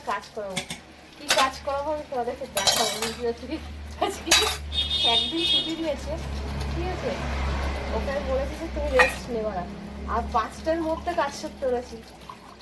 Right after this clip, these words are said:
পাঁচটার মধ্যে বলেছি, পাঁচটার আগে, সাড়ে চারটার মধ্যে কাজ সারতে হবে। তো দেখো এখন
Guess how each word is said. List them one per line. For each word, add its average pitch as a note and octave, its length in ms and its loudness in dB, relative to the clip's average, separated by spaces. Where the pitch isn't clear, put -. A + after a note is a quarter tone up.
পাঁচটার B3 500 -2
মধ্যে A3+ 340 -4
বলেছি, G3+ 220 2
পাঁচটার C4+ 400 4
আগে, A3 240 -2
সাড়ে A3+ 200 0
চারটার B3 260 -4
মধ্যে A#3+ 240 -6
কাজ G3+ 160 -8
সারতে - 280 -6
হবে। - 260 -6
তো A#3+ 60 -8
দেখো A#3 260 0
এখন A3+ 200 -6